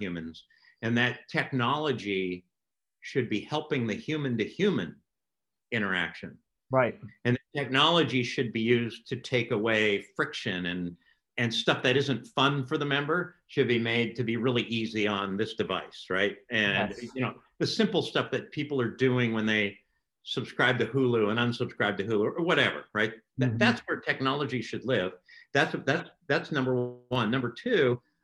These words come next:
Speaker 1: I think we focus, our technical minds kick in, right? So the minute somebody comes in, and our technical minds kick in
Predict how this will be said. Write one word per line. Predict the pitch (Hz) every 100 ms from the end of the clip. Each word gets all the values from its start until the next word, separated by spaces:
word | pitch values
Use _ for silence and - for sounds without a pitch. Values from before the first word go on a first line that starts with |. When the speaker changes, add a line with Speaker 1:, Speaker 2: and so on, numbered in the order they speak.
| _ -
Speaker 1:
I | 143
think | 170 190 165
we | 156 127
focus, | - 151 147 127 - -
our | 123 120
technical | 220 240 190 175 135
minds | 120 117 117 -
kick | - 143 -
in, | 101 - _ _ _ _ -
right? | 123
So | 127 160
the | 127
minute | 139 165 208 202
somebody | - 160 151
comes | - 139 127
in, | 131 127 127 _ _
and | 240 277 254 240 - _ _ _ _ _ _ _
our | 180 277
technical | - 294 190 180 180 160
minds | 156 147 -
kick | - 175 -
in | 135 123 120